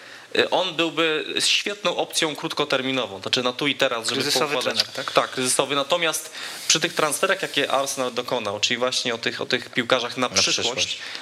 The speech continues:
Speaker 1: to jednak trochę by się ten, y, to
Speaker 3: To
Speaker 1: zatrudnienie
Speaker 3: może
Speaker 1: nie
Speaker 3: Potter
Speaker 1: trzymało
Speaker 3: wtedy,
Speaker 1: kupy.
Speaker 3: tak? No ale na razie Potter ma pracę w Brighton i
Speaker 1: Tak.
Speaker 3: też pewnie się nigdzie nie wybiera, zwłaszcza że przed sezonem, pamiętam, były jakieś tam zakusy względem niego ze strony Tottenhamu, no to właściciel Brighton wprost powiedział, że: „Płaccie dwadzieścia milionów funtów, jak ten, to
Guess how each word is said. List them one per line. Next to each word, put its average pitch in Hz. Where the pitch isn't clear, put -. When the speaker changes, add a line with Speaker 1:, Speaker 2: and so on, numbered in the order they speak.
Speaker 1:
to -
jednak 147
trochę 151
by 139
się 147
ten, 135
y, 117
to 117
Speaker 3:
To 139
Speaker 1:
zatrudnienie 139
Speaker 3:
może 139
Speaker 1:
nie 127
Speaker 3:
Potter 147
Speaker 1:
trzymało 139
Speaker 3:
wtedy, 101
Speaker 1:
kupy. -
Speaker 3:
tak? 110
No 107
ale 104
na 104
razie 104
Potter 98
ma 101
pracę 101
w 87
Brighton 101
i 101
Speaker 1:
Tak. 104
Speaker 3:
też 107
pewnie 104
się 107
nigdzie 107
nie 110
wybiera, 110
zwłaszcza 104
że 104
przed -
sezonem, 101
pamiętam, 101
były 101
jakieś 92
tam 92
zakusy 95
względem 95
niego 98
ze 95
strony 98
Tottenhamu, 98
no 104
to 101
właściciel 98
Brighton 95
wprost -
powiedział, 92
że: 90
„Płaccie 95
dwadzieścia 90
milionów 90
funtów, 95
jak 87
ten, 92
to 90